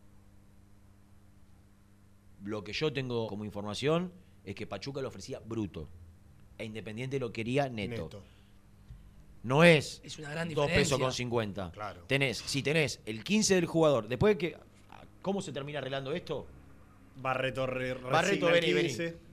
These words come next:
Speaker 1: ¿Vos qué contrato te van a hacer? Contrato que radicalmente le va a cambiar la vida. De cuatro años.
Speaker 2: Sí.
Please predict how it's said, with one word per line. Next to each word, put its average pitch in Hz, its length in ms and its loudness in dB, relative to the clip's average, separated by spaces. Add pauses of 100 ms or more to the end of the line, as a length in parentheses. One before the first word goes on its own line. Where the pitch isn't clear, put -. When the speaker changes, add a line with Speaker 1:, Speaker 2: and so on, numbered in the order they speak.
(120)
Speaker 1:
¿Vos 180 320 0 (100)
qué 180 100 2
contrato 156 360 2
te 139 80 0
van 131 160 0
a - 40 -2
hacer? 95 240 -6 (220)
Contrato 104 380 -10
que 107 180 -12 (480)
radicalmente 151 760 2
le 127 80 0
va 131 60 4
a 131 40 -2
cambiar 127 220 0
la 123 100 2
vida. 110 380 2 (680)
De 110 140 -4
cuatro 131 320 -2
años. 101 400 -4
Speaker 2:
Sí. 117 160 -8